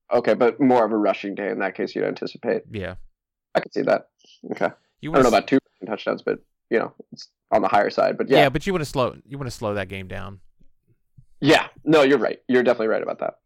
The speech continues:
Speaker 1: Okay. We'll see.
Speaker 2: Cam Newton.
Speaker 1: Cam.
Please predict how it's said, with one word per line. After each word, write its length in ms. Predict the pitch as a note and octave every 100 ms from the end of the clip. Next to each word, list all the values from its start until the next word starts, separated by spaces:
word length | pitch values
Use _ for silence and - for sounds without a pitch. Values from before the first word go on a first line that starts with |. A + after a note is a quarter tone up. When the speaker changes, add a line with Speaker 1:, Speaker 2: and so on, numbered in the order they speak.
| _ _ _ _ _ _ A#3
Speaker 1:
Okay. 160 | A#3 B3+ - - _
We'll 100 | F#3
see. 140 | G3 D#3 _ _ _ _ _ _ _ _ _ _ _ -
Speaker 2:
Cam 340 | F2 E2 E2+
Newton. 360 | F2+ F2 F2+ F#2 _ _ _ _ _ _ - - _ _ _ -
Speaker 1:
Cam. 640 | A2+ A2+ A#2+ G#2+ A2 A#2+